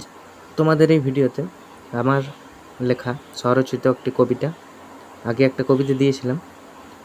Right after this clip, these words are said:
এখন আর একটি কবিতা পড়ে শোনাব। বর্তমান সমাজ, গ্রাম হোক কিংবা শহর, থাকে হিংসা।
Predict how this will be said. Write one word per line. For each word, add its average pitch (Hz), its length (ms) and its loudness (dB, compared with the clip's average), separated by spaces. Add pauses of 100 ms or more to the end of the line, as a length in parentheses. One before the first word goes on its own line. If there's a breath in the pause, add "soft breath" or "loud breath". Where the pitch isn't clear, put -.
(120)
এখন 127 220 0
আর 131 180 0
একটি 139 240 -4
কবিতা 131 320 2 (1080)
পড়ে 127 160 4
শোনাব। 117 320 -4 (1300)
বর্তমান 147 480 4
সমাজ, 131 360 0 (1300)
গ্রাম 139 340 2
হোক 165 200 2 (160)
কিংবা 143 240 2
শহর, 135 360 0 (760)
থাকে - 300 -2
হিংসা। 127 440 -2